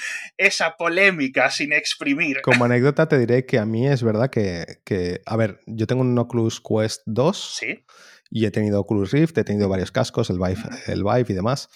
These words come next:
Speaker 1: Ujú.
Speaker 2: Hace, es verdad que hace tiempo que no uso ninguno de los que no es el Vision Pro, es decir, dejé mi Quest dos hace, pues, igual un año que no lo toco.
Speaker 1: Ujú.
Speaker 2: Y, mm, y, y la, la,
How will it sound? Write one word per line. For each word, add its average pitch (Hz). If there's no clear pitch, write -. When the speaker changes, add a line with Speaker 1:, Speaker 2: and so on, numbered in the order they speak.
Speaker 1:
Ujú. 117
Speaker 2:
Hace, -
es 131
verdad 143
que 139
hace 131
tiempo 135
que 131
no 107
uso 113
ninguno 110
de 117
los 107
que 107
no 95
es 95
el 101
Vision 95
Pro, 135
es 110
decir, 92
dejé 95
mi 101
Quest 101
dos 98
hace, 95
pues, -
igual 90
un 92
año 120
que 104
no 87
lo 87
toco. 156
Speaker 1:
Ujú. 131
Speaker 2:
Y, 92
mm, 82
y, 110
y 127
la, 110
la, 107